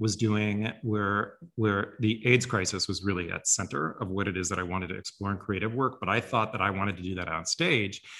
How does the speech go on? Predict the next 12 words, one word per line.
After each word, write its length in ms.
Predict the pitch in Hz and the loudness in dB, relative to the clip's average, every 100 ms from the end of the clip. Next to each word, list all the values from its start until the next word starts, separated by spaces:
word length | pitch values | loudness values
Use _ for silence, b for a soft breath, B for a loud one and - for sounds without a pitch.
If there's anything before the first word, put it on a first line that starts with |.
| B | B
There 160 | 139 135 | 8 8
were 440 | 117 151 175 170 127 | 8 10 10 8 6
no 260 | 123 117 | 6 6
monologues 560 | 110 110 123 95 82 - | 4 4 4 2 0 -4
for 120 | 95 | -6
people 280 | 104 110 95 | -2 -2 -2
of 100 | 87 | 0
my 220 | 87 95 - | 0 0 -2
age 400 | 90 127 127 - | -4 -2 -4 -6
that 180 | 107 - | -6 -4
were 100 | 92 | -4
de-, 300 | 92 127 | 0 -2